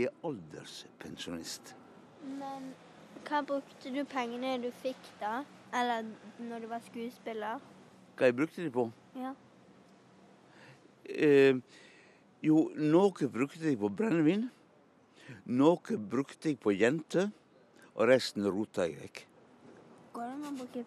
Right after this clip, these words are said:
Speaker 2: penger på jenter?
Speaker 1: Oi, ja, selvsagt kan du bruke penger på jenter.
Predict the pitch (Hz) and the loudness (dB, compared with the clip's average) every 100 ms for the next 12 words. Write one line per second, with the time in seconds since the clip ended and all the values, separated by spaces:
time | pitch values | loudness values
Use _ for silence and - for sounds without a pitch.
0 | - - 240 220 220 277 349 - 247 226 | -12 -12 -8 -8 -6 -8 -8 -6 -4 -2
1 | 214 240 240 - - 480 - - - - | -4 -6 -10 -8 -2 -2 -2 -20 -20 -20
2 | - - 87 87 78 80 - - 50 - | -16 -4 0 2 0 -6 -10 -12 -14 -12
3 | - - - - - - - - - - | -10 -8 -8 -8 -8 -8 -8 -8 -10 -8
4 | - - - - - - - 101 - - | -8 -4 -4 -4 -6 -8 -10 -10 -12 -12
5 | 76 73 98 - 95 98 98 98 - - | -14 -14 -12 -10 -10 -10 -8 -10 -10 -10
6 | - 107 - - - - - | -8 -10 -10 -20 -16 -14 -14